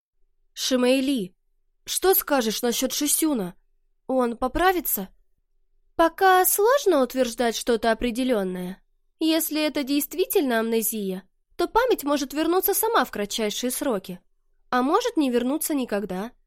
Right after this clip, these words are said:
И медицина тут практически бессильна. Но это может быть и одержимость. Шисюн, ты прекрасно знаешь, как изворотливы порой злые духи,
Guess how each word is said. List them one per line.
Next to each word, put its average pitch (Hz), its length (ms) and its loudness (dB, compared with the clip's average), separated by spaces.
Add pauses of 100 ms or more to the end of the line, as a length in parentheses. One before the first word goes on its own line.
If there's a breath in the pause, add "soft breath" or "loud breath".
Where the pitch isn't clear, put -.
(360)
И 302 100 0
медицина 294 600 2
тут 214 180 -6
практически 294 600 -4
бессильна. 226 680 -4 (880)
Но 349 160 4 (160)
это 415 140 2
может 311 320 2
быть 311 240 0
и 403 60 2
одержимость. 214 800 -4 (720)
Шисюн, 330 580 0 (560)
ты 311 100 2
прекрасно 320 680 0
знаешь, 233 540 -4 (640)
как 339 160 2
изворотливы 320 680 2
порой 226 320 2
злые 226 340 -2
духи, 233 460 -4